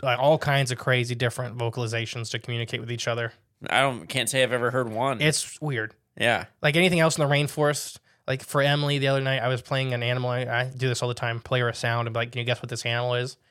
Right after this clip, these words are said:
Speaker 1: She rarely gets them 'cause they're really weird.
Speaker 2: Right, yeah.
Speaker 1: I played the kiwi the
Speaker 2: Yeah.
Speaker 1: other day. Kiwis sound like big cats.
Speaker 2: Really?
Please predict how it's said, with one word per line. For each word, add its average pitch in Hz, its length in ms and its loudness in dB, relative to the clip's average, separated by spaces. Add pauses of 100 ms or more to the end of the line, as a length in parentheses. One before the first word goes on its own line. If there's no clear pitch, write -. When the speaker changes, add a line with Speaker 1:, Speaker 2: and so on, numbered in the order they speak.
(340)
Speaker 1:
She 127 320 -6 (280)
rarely 170 260 2
gets 123 200 -2
them 120 140 -6 (640)
'cause 127 120 -4
they're 127 220 -2
really 151 300 0
weird. 127 420 0
Speaker 2:
Right, 110 320 4
yeah. 95 280 2
Speaker 1:
I 135 80 4
played 160 200 2
the 135 60 0
kiwi 151 520 0 (420)
the - 80 0
Speaker 2:
Yeah. 151 60 6
Speaker 1:
other 147 80 2
day. 165 220 4 (380)
Kiwis 180 340 4
sound 170 180 4
like 139 100 0
big 135 160 -2
cats. - 480 -2 (160)
Speaker 2:
Really? 135 360 4